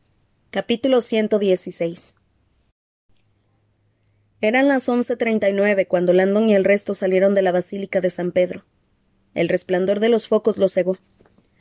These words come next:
Su luz se reflejaba en el mármol blanco como la del sol en una tundra nevada. Landon entornó los ojos e intentó refugiarse detrás de las enormes columnas de la fachada,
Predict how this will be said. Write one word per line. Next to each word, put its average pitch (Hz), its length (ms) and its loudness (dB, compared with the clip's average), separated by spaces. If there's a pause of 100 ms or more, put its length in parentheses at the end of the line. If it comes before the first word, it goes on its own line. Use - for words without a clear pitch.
(100)
Su - 200 -2
luz 214 160 2
se 262 100 2
reflejaba 240 480 0
en 233 80 2
el 208 140 4
mármol 208 420 2
blanco 202 340 0
como 190 200 0
la 185 120 4
del 185 160 2
sol 202 280 0
en 202 100 0
una 196 180 2
tundra 196 420 0
nevada. 180 440 0 (1300)
Landon 208 360 2
entornó 202 420 2
los 208 180 0
ojos 202 320 -2
e 185 40 0
intentó 185 360 0
refugiarse 214 600 -4
detrás 190 320 -2
de 202 60 -2
las 196 180 -2
enormes 196 400 0
columnas 190 460 0
de 190 60 0
la 175 100 -2
fachada, 185 480 -6